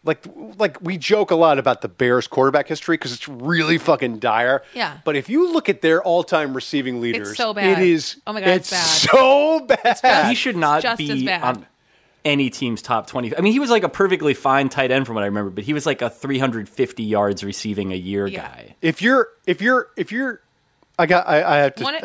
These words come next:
Speaker 1: have
Speaker 2: isn't
Speaker 1: to
Speaker 2: one of
Speaker 1: go
Speaker 2: the
Speaker 1: through some of
Speaker 2: players
Speaker 1: these
Speaker 2: in, like,
Speaker 1: names.
Speaker 2: the top five, like, from, like, the fifties or something? I seem to remember
Speaker 1: Well,
Speaker 2: that.
Speaker 1: no, no, no, no, no, no. It's,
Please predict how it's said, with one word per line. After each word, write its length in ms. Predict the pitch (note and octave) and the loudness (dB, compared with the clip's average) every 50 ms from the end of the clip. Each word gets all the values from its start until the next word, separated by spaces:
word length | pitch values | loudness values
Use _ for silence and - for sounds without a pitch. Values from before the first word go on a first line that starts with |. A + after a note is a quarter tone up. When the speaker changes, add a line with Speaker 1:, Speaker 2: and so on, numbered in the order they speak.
| C3+ B2+ | 0 0
Speaker 1:
have 80 | A#2+ | 0
Speaker 2:
isn't 120 | - - - | 0 -4 -6
Speaker 1:
to 60 | - | -4
Speaker 2:
one 120 | D4+ D#4 D#4 | -6 -6 0
of 40 | D4+ | 0
Speaker 1:
go 80 | C4 | 0
Speaker 2:
the 60 | B3 | 0
Speaker 1:
through 100 | A#3 - - | 0 -4 -4
some 40 | B3 | -4
of 60 | - D4+ | -4 -4
Speaker 2:
players 140 | D4+ C#4 | -4 -8
Speaker 1:
these 60 | B3 B3 | -10 -10
Speaker 2:
in, 80 | A#3 | -10
like, 80 | A3+ G#3+ | -10 -10
Speaker 1:
names. 80 | G#3 - | -12 -14
Speaker 2:
the 40 | A3 | -16
top 300 | - - A3+ G#3 - - | -14 -10 -10 -10 -10 -10
five, 300 | - F#3 F#3 G3 G#3 G3+ | -10 -8 -8 -8 -8 -10
like, 260 | G#3 F#3+ F3+ F3+ - | -10 -12 -12 -12 -16
from, 320 | F3 - - F#3 F3+ F3+ F#3 | -20 -12 -10 -8 -8 -8 -8
like, 240 | F#3 F3 E3+ F3 | -10 -12 -12 -12
the 180 | - E3+ D#3 D#3 _ _ _ _ | -14 -14 -14 -14 _ _ _ _
fifties 560 | - - F3+ E3+ E3+ - G3+ G#3 A3 G#3 G#3+ | -14 -10 -10 -10 -10 -10 -10 -10 -10 -10 -12
or 60 | G#3 | -12
something? 360 | G3+ A3+ G#3+ G#3+ A3 A3 G#3 | -12 -12 -12 -10 -12 -12 -12
I 60 | F#3+ F3 | -12 -16
seem 220 | _ _ G3 F3 E3+ | _ _ -18 -16 -16
to 80 | F3 | -16
remember 180 | E3 - - - | -18 -2 2 2
Speaker 1:
Well, 160 | G3 F3 - - | 2 2 0 -10
Speaker 2:
that. 240 | - - - - _ _ _ | -18 -20 -20 -20 _ _ _
Speaker 1:
no, 160 | A#3 C#4+ D#4+ | 4 4 6
no, 160 | E4 C#4+ G3 - - _ _ | 6 4 2 0 -12 _ _
no, 80 | - G3+ | 0 2
no, 0 | |
no, 240 | B3 C4 C4 C4 G3 | 4 4 6 4 2
no. 60 | A#2 - _ _ _ | 2 0 _ _ _
It's, 280 | _ F3+ E3+ - - - | _ -4 -4 -4 -12 -14